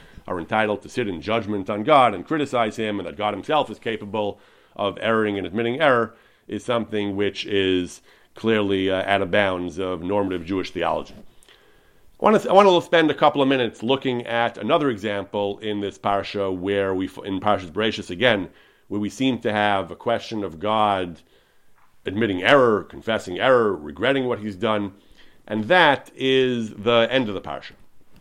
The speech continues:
In the end of the parsha, we have God's decision to eradicate humanity. That takes us into Parshas Noach, where God decides to bring the flood. So the, the Psukim say,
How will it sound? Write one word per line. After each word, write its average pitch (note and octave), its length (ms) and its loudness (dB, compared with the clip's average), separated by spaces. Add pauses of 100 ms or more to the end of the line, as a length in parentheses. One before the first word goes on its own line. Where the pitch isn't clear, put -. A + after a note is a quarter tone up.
(480)
In G#2+ 80 -4
the A2 80 0
end F3+ 160 4
of D#3 40 0
the C#3+ 60 4
parsha, C3+ 460 4 (760)
we G#2 140 0
have G#2+ 520 2
God's A2+ 320 2
decision G#2 640 -2
to G#2+ 360 0
eradicate G#2 580 2
humanity. G#2 560 -2 (380)
That G2 160 -6
takes G#2 240 -4
us G2+ 140 -6
into F#2+ 220 -6
Parshas F2 320 -8
Noach, C3+ 420 4
where F#2 100 -10
God F#2 240 -4
decides F2+ 400 -8
to F#2 80 -14
bring F2 180 -8
the D2 80 -12
flood. C3+ 340 4 (640)
So G#2 1300 0
the, G2+ 80 -10
the F#2+ 140 -12
Psukim E3+ 340 0
say, B2+ 400 2